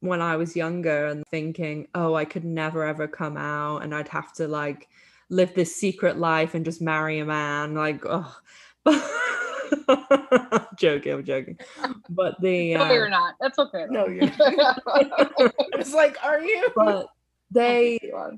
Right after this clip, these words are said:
Speaker 1: like, the thought of sitting on the internet screaming about how gay I am for, you know, Bette and Tina is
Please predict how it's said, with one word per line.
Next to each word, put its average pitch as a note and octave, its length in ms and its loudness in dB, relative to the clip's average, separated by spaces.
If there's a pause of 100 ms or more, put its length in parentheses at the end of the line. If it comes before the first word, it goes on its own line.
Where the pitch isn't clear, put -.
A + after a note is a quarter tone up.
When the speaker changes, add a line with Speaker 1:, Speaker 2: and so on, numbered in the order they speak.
(200)
Speaker 1:
like, G3 420 -2
the G3+ 160 0
thought G#3+ 440 4
of G#3 100 -2
sitting G3+ 380 0
on F#3+ 100 -2
the F3+ 140 -2
internet E3+ 460 -2
screaming F#3 520 -4
about D#3+ 320 0
how E3 180 -2
gay E3+ 260 -2
I E3+ 160 0
am D3 380 -4
for, D3+ 440 0
you E3+ 180 -6
know, D3+ 460 -6 (440)
Bette F3+ 220 0
and F#3+ 80 -6
Tina F#3 380 -2
is D3+ 240 -6